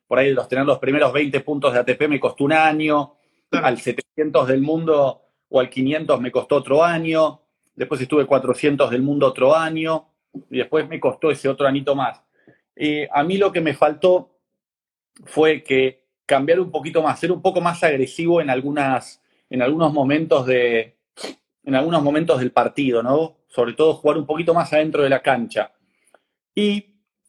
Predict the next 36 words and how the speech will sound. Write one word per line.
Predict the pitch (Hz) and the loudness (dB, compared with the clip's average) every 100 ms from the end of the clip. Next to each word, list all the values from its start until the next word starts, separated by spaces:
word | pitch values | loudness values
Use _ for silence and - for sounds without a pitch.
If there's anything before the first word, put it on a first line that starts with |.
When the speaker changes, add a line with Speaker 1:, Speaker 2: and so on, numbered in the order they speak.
| _ | _
Speaker 1:
cuando | - 139 139 | 0 2 2
estaba | 160 185 | 2 4
trabajando | 175 156 147 175 175 | 4 2 2 -2 -6
en | 180 | -6
eso, | 185 - 143 | -6 -6 -6
que | 131 | -6
me | 131 | -4
doy | 151 | -4
cuenta | 139 180 175 160 135 | 0 0 0 0 -4
con | - 123 | -2 -6
mis | 120 | -6
entrenadores, | 120 117 120 127 165 165 139 | -10 -4 -2 2 2 2 -4
que | |
empezamos | 120 120 156 139 | -6 -4 -4 0
a | |
modificar | 131 127 120 131 151 151 | -2 -2 -6 -2 0 0
mi | 147 | -2
juego, | - 190 175 160 170 _ _ _ _ | -2 0 2 0 -2 _ _ _ _
ahí, | - 139 170 190 190 _ _ _ _ | -4 0 2 0 -6 _ _ _ _
después | - 120 156 139 | -12 -4 -2 0
de | |
un | 143 | 0
año | 165 165 156 | 2 2 0
que | 127 | -4
estuve | 117 151 143 | -4 -2 4
ahí, | 139 151 143 | 4 2 -4
que | 123 120 107 | -4 -4 -4
ganaba | 127 127 139 139 | -2 0 2 2
de | 123 | 2
a | |
un | 131 143 | -2 -2
partido, | 123 123 156 156 147 120 | -4 -2 -6 -4 -4 -4
que | 120 | -10
sí, | - 156 143 | -8 -10 -6
que | 127 123 | -2 0
no, | 151 147 - | 0 -2 -6